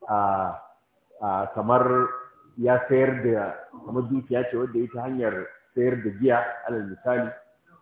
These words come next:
a, a, dukiyar riba ko ita haƙƙin wani ya rataye da ita, wanda ya ci ribar ai dukiyar wani ce wadda ya ci ta zalunci, saboda haka tana cikin,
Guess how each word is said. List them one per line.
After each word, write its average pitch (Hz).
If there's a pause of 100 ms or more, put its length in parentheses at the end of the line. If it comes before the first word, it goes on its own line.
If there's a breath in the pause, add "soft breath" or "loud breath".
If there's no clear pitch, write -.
(280)
a, 98 (680)
a, 104 (640)
dukiyar 147
riba 117 (680)
ko 160
ita 160
haƙƙin 160
wani 127
ya 127
rataye 110
da 92
ita, - (260)
wanda 139
ya 127 (140)
ci 147
ribar 127
ai 139
dukiyar 135
wani 120
ce 87 (480)
wadda 117
ya 104
ci -
ta 113
zalunci, 110
saboda 127
haka 120
tana 131 (160)
cikin, 120